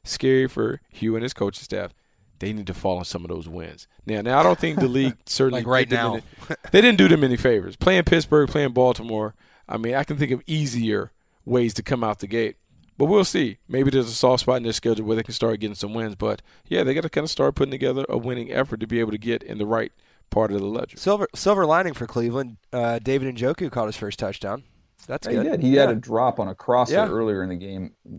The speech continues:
Speaker 3: too, though. That was a little disappointing. So he's, he's, he's not a finished product, but, uh, a big fan of, of his athleticism, what he can do. I mean, look, it's a bummer for me, just no Myles Garrett. I mean, that's one of the things I'm looking forward to seeing this season with the Browns, to see this defense fly around and,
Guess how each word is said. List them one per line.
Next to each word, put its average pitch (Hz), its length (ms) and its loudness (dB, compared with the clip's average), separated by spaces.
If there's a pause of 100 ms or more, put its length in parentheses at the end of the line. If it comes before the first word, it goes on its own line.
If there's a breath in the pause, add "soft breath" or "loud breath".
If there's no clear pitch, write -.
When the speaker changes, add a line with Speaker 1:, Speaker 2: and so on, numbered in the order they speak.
Speaker 3:
too, 110 200 -2
though. 82 140 -2
That 80 80 -4
was 78 100 -6
a - 20 -8
little 73 140 -8
disappointing. 87 460 -4
So 98 120 -2
he's, 98 200 -2
he's, 123 240 0
he's 113 180 -6
not 139 160 2
a 131 60 2
finished 123 320 -2
product, 117 440 4
but, 90 220 0 (380 soft breath)
uh, 90 160 -4
a 90 60 -2
big 120 220 4
fan 113 300 -2
of, 92 220 -4
of 92 120 -4
his 110 200 -2
athleticism, 104 680 -2
what 92 140 -2
he 113 100 -2
can 90 220 -6
do. 92 320 -2 (380 soft breath)
I 220 40 -10
mean, 220 140 0
look, 113 160 2
it's 175 140 4
a 104 40 2
bummer 113 340 0
for 110 140 -8
me, 123 300 0
just 107 320 -4
no 127 200 2
Myles 120 300 2
Garrett. 120 420 0
I - 60 -10
mean, 85 80 -4
that's 123 180 -2
one 107 140 0
of 98 60 -2
the - 80 -4
things 104 120 0
I'm 110 140 4
looking 107 160 -6
forward 107 220 -2
to - 80 -8
seeing 113 300 -2
this 80 140 -8
season 92 280 -4
with 85 100 -4
the - 60 -14
Browns, 90 320 0
to - 80 -12
see - 120 -2
this 101 160 -2
defense 104 420 0
fly 104 240 4
around 98 380 4
and, 85 140 -6